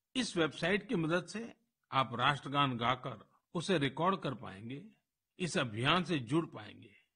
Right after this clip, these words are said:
मुझे उम्मीद है आप इस अनोखी पहल से जरूर जुड़ेंगे। इसी तरह के बहुत सारे अभियान, बहुत सारे प्रयास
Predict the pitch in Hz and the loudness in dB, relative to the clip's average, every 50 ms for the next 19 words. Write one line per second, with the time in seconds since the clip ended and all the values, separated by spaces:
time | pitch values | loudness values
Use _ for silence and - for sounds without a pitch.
0 | _ _ _ _ _ _ _ _ - - 120 123 117 120 120 120 120 143 165 180 | _ _ _ _ _ _ _ _ -4 -2 0 0 2 2 2 4 6 6 6 6
1 | 160 135 143 175 185 185 - - _ _ _ _ _ _ - - 147 151 135 135 | 4 2 -2 -2 -6 -8 -12 -16 _ _ _ _ _ _ 2 6 6 6 6 4
2 | 151 139 113 - - 147 143 147 165 170 165 - 180 175 175 - 135 127 139 151 | 0 -2 -4 -4 0 2 4 6 6 4 4 2 0 0 0 0 0 2 2 2
3 | 143 - 156 147 117 98 90 113 151 165 185 202 196 151 113 104 107 107 107 101 | 0 0 -2 -2 -2 -2 0 0 2 4 6 4 4 2 0 -4 -6 -6 -6 -8
4 | 92 90 92 90 - _ _ _ _ _ _ _ _ _ - 196 180 - 247 262 | -8 -10 -12 -14 -18 _ _ _ _ _ _ _ _ _ 2 2 4 6 4 4
5 | 233 - 226 196 208 233 240 202 254 220 147 127 160 156 175 202 247 254 247 - | 4 6 6 6 8 8 6 6 2 2 2 2 2 2 4 6 6 4 4 2
6 | - 208 202 185 160 147 131 107 101 98 113 113 110 104 107 - _ _ _ _ | 2 4 4 6 6 6 4 2 0 -2 -2 -2 -4 -6 -10 -16 _ _ _ _
7 | _ _ _ _ _ - 104 110 123 127 143 202 240 254 247 - - - 226 226 | _ _ _ _ _ -12 -6 -2 0 4 6 8 8 8 6 4 2 4 4 4
8 | 214 220 - - 165 135 113 113 120 - - - - - - - | 4 2 -2 -2 -2 0 0 0 -2 -4 -8 -14 -18 -20 -20 -20